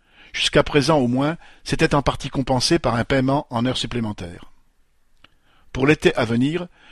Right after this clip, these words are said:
sur une période de trois à six semaines suivant les secteurs, la direction a décidé d'utiliser le même système de Marguerite pour éviter d'avoir à embaucher des jeunes saisonniers. Mais cette fois,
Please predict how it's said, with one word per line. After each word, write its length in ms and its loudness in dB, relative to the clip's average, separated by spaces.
sur 200 0
une 100 0
période 320 2
de 100 -2
trois 360 -2
à 40 0
six 160 -2
semaines 500 0
suivant 260 -2
les 80 2
secteurs, 600 -4
la 80 2
direction 560 0
a 80 -4
décidé 380 2
d'utiliser 440 -2
le 100 4
même 160 2
système 440 0
de 100 0
Marguerite 560 0
pour 160 0
éviter 280 2
d'avoir 300 4
à 60 0
embaucher 500 0
des 100 0
jeunes 200 0
saisonniers. 500 -4
Mais 80 4
cette 200 4
fois, 280 -2